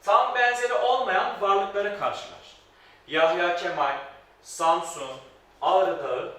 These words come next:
gibi arkadaşlar. Yalnız burada dikkat etmemiz nokta şu not kısmı.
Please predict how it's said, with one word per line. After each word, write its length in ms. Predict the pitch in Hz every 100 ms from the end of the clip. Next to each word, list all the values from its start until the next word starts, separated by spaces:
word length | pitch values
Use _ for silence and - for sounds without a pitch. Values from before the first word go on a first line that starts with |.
| -
gibi 140 | - -
arkadaşlar. 680 | - - - - - - - - - - - -
Yalnız 340 | - 294 277 - 262
burada 260 | 277 -
dikkat 200 | - 277
etmemiz 440 | 247 165 160 147 139
nokta 680 | - - - 151 - - -
şu 180 | 202 190
not 280 | - -
kısmı. 300 | - - -